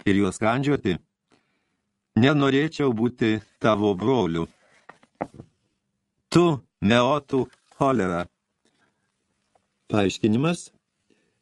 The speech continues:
E, tu, meotų cholera, meotų gyvenamos apylinkės apie Azovo jūrą buvo laikomos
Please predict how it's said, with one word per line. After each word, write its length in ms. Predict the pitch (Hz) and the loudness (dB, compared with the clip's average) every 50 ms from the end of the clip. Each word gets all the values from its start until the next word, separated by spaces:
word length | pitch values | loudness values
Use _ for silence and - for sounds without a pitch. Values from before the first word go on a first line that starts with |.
| _ _ 104 | _ _ 2
E, 140 | 104 107 | 2 2
tu, 260 | 104 104 - 151 151 139 | 2 0 0 0 0 2
meotų 460 | 131 127 120 120 120 110 - 110 107 | 2 2 2 2 0 0 -2 -4 -4
cholera, 500 | - - 101 95 90 92 98 120 139 156 - _ _ _ _ _ _ | -4 -2 -2 -2 0 -2 -2 -2 -4 -6 -8 _ _ _ _ _ _
meotų 460 | 104 104 113 120 131 143 - - 113 107 101 95 | 0 2 2 2 0 0 -2 -2 0 0 0 0
gyvenamos 580 | 87 147 123 117 117 113 101 95 92 87 - - | 0 0 0 0 0 0 0 0 -2 -2 -4 -4
apylinkės 800 | 101 85 - - 151 147 110 92 87 - 101 90 90 - - - _ - | -6 -6 -4 -2 -2 0 0 -2 -2 -2 -4 -4 -4 -6 -10 -14 _ -2
apie 340 | 104 101 98 - 113 107 104 | -2 -2 0 0 0 0 0
Azovo 460 | 101 90 98 113 113 104 104 101 98 - _ _ _ _ _ - | 0 -2 -2 -2 -2 0 -2 -2 -4 -6 _ _ _ _ _ -4
jūrą 420 | 98 95 98 95 92 110 135 156 156 _ _ _ _ _ _ _ - | -2 0 0 2 2 0 0 -2 -6 _ _ _ _ _ _ _ -4
buvo 260 | 131 170 175 170 151 127 | -2 0 2 2 2 2
laikomos 640 | 127 139 139 - 151 131 120 123 123 120 - | 2 0 0 -2 -2 -2 -2 -2 -2 -4 -6